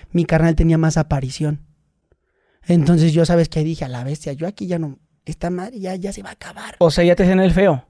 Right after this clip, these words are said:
Speaker 1: Sí. Sí, o sea, bien o mal, qué bueno que lo estás diciendo, buena, ¿eh?
Speaker 2: Ujú.
Speaker 1: Eres duro.
Speaker 2: <laughs>
Speaker 1: Sí, o sea, pero no lo, fíjate que no lo sentía.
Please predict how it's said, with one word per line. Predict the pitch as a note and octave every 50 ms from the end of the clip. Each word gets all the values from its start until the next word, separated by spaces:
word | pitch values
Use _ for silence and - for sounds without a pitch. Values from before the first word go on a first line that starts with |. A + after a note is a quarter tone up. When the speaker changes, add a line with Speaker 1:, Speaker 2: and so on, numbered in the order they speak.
| _ _ _ _ _ _ _ _ _ _ _ _ _ _ _
Speaker 1:
Sí. | - - - D#3+ E3 D#3+ D3+ - - _ _ _ _ _ _ _ _ _ _ _ _ _ _ _ _
Sí, | - - F3 F3+ F3 F#3+ -
o | - F3+ E3+
sea, | - G3 F#3+ - -
bien | - F3 D#3 D3 D#3 E3 A3+ B3+ C#4+
o | D4+
mal, | C4 B3 B3 D4+ F#4 A4+ G#4+ - _ _ _ _ _ _ _ _ _ _ _ _ _ _ -
qué | - D3+
bueno | C#3+ D3+ D#3+
que | D#3
lo | C#3 C#3
estás | C3 D3 - D#3+
diciendo, | E3+ E3+ D#3+ - - - - A3 A#3 A3 F3+ - -
buena, | - - D3 C4+ C4 A3+ F3+ F3+
¿eh? | G3+ E4+ A4+
Speaker 2:
Ujú. | G#4 D#3
Speaker 1:
Eres | F3 G3 A3+ B3 A#3 F#3
duro. | F#3+ G3 A#3+ C#4+ E4+ E4+ C#4 B3+ C4 C#4 - - B3+ A#3 - - -
Speaker 2:
<laughs> | - - A#3+ - - - -
Speaker 1:
Sí, | - - G3 F#3 G#3 C4 D4 D#4+
o | C#4+ C4+
sea, | - C4+ C4+ C4+
pero | C4 B3+ A#3+
no | A#3+ B3+ C#4
lo, | D4+ D#4 B3+ A#3 B3 G#3+
fíjate | G3+ A#3 C4+ D4 A#3+ C4
que | G#3 - G#3+
no | G3 G#3 A3+
lo | A#3+ B3+
sentía. | B3 - G#3 F3+ E3+ D3+ - E3 E3 G#3+ A#3+ B3 A#3+ -